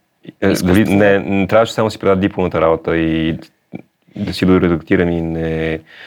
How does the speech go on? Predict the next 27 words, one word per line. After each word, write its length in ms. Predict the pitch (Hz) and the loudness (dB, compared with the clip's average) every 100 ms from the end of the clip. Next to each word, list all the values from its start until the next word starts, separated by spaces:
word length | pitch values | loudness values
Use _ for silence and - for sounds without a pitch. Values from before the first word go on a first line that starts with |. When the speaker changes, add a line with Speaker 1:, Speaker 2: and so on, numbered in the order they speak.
| - | -8
Speaker 1:
отидох 360 | 82 76 101 92 | -4 2 2 2
и 40 | |
да 60 | 90 | 0
си 100 | - | 2
Speaker 2:
Това 140 | 90 | 2
Speaker 1:
взема 100 | 90 85 | 2 2
Speaker 2:
щеше 140 | 277 | 2
да 60 | 254 | 0
е 40 | |
супер 240 | 294 247 | 0 -2
тема 280 | 269 220 196 | 0 2 2
за 120 | 165 | 0
дипломна 240 | 160 - - | -4 -2 2
Speaker 1:
Да, 120 | 98 | 2
и 40 | |
да 60 | 95 | 2
си 60 | 175 | 0
Speaker 2:
работа. 100 | 165 | 2
Speaker 1:
взема, 260 | 107 104 | 2 2
нали, 260 | 98 95 95 | 2 2 2
Speaker 2:
Cancel 160 | 156 151 | 2 2
Speaker 1:
там 160 | 92 | 0
ед-, 60 | 90 | 0
Speaker 2:
culture. 180 | 90 90 | 0 0
Speaker 1:
един 220 | 90 92 | 2 2
или 160 | 85 | 0
два 460 | 82 87 87 85 | 0 2 4 4